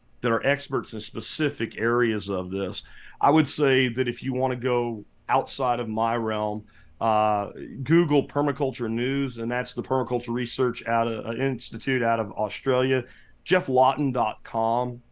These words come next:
uh, would be another really great website, and G E O, not J E F F, G E O version of Jeff Lawton. Uh, Jeff is one of my greatest mentors. He's probably the, uh, the best permaculture designer on the planet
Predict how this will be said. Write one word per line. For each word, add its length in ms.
uh, 160
would 140
be 140
another 340
really 320
great 420
website, 500
and 180
G 560
E 60
O, 160
not 260
J 260
E 280
F 240
F, 180
G 300
E 60
O 220
version 380
of 240
Jeff 260
Lawton. 480
Uh, 380
Jeff 380
is 260
one 220
of 60
my 240
greatest 480
mentors. 560
He's 160
probably 720
the, 540
uh, 360
the 140
best 360
permaculture 600
designer 720
on 160
the 80
planet 520